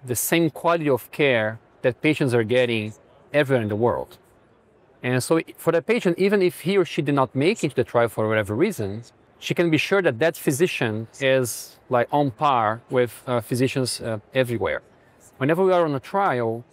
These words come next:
we are always on meetings with K O Ls around the world. Uh, we are visiting those sites and getting training, um, uh, on all those sites. So, um, our team is always, like,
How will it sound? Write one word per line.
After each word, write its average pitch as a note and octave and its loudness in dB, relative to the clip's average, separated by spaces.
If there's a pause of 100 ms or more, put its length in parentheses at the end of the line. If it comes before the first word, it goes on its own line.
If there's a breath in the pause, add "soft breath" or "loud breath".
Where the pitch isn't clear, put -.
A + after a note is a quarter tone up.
(120)
we D3 0
are D3 0
always D3+ 0
on A#2+ -2
meetings C3 -2
with C3 -4
K D3 0
O C3 2
Ls B2+ 2
around A#2+ -2
the C3+ -2
world. G#2 -4 (680)
Uh, C3 2
we D3 0
are C#3+ 2
visiting C#3+ 0
those A#2 0
sites A2 -2 (100)
and B2 0
getting C3+ 0
training, C3 0 (320)
um, A#2 0 (560)
uh, A#2 -4 (200)
on C3 -2
all C#3 2
those B2 2
sites. F#2+ 0
So, C#3+ 0 (360)
um, A#2+ -2 (140)
our C3+ 4
team C#3 0 (140)
is C3 -2
always, D3 2
like, B2+ 2